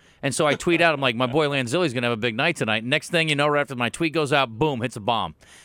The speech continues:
Then I'm in the box when they're playing Ole Miss, and I think it was the Ole Miss game, first Ole Miss game maybe? Maybe been, I think that was right. Anyway, and, uh, Bubba Carpenter's there, and for some reason he reaches over and he bones his bat. That's what he,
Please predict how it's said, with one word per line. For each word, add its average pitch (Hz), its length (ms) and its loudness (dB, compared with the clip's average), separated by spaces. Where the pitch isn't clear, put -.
Then 165 420 2
I'm 151 180 2
in 160 60 -4
the 139 80 -2
box 147 460 2
when 143 80 -2
they're 131 80 0
playing 147 320 2
Ole 139 120 0
Miss, 165 500 -2
and 127 760 4
I - 40 -14
think 185 100 0
it - 20 0
was 147 100 -2
the 120 60 0
Ole 104 80 -2
Miss 104 180 -4
game, 110 160 -4
first 147 240 -2
Ole 151 60 0
Miss 147 180 -6
game 156 160 -2
maybe? 156 340 -4
Maybe 180 140 0
been, 131 480 -4
I 202 40 2
think 220 140 -4
that 117 80 -2
was 92 80 -6
right. 95 220 -4
Anyway, 131 420 0
and, 143 320 2
uh, 117 420 2
Bubba 151 280 0
Carpenter's 175 460 0
there, 110 280 2
and 139 160 0
for 156 100 0
some 202 240 0
reason 196 240 0
he 151 40 0
reaches 156 380 0
over 156 300 2
and 139 240 -2
he 131 360 0
bones 175 580 0
his 143 240 0
bat. 131 340 2
That's 123 140 -14
what 110 140 -6
he, 117 140 -6